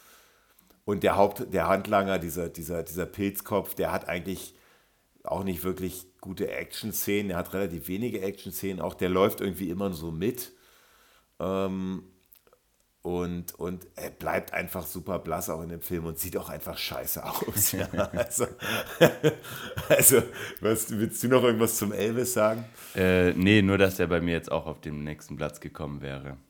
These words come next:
Speaker 2: Also,
Speaker 1: Okay,
Speaker 2: ich
Speaker 1: gut.
Speaker 2: stimme dir da voll
Speaker 1: Ja.
Speaker 2: zu. Ähm, ja, der, der, der ist blass. Ähm, er ist, also, da hab ich mir tatsächlich auch kurz überlegt, weil ich find da die,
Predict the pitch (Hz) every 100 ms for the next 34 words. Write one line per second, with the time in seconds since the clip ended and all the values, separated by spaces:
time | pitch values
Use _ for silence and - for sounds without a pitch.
0 | - 90 78 80 78 80 - 87 85 78
1 | 73 - 78 71 - 78 78 - 73 71
2 | 71 69 - _ _ _ _ _ _ _
3 | _ - 73 76 78 69 53 - - -
4 | _ _ _ - 85 95 101 - 92 107
5 | 107 - - - 85 87 - 85 78 -
6 | - 95 92 95 110 110 104 98 95 110
7 | - 98 - - 120 - 95 95 107 120
8 | 120 95 95 95 - 98 90 90 80 85
9 | 82 82 82 78